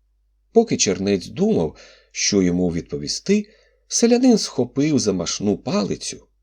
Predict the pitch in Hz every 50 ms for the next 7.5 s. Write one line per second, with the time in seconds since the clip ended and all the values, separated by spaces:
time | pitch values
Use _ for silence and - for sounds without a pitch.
0 | _ _ - - 220 214 214 - - 127 - - 95 87 104 110 123 127 127 123
1 | - - 104 - - - - - _ _ _ _ _ - - - 82 82 78 -
2 | - 90 87 90 85 76 78 73 69 - 80 85 87 82 80 69 60 69 73 67
3 | 65 78 - 98 101 - 120 104 - - _ _ _ _ _ _ _ - - -
4 | - 208 175 - 139 - - - - _ _ _ _ _ _ _ _ _ _ _
5 | _ - 131 143 139 135 156 190 269 - - - 82 69 65 62 64 64 - -
6 | - - - _ _ _ _ - - - 233 233 220 - 185 131 - - - 160
7 | 147 139 - - - - - - _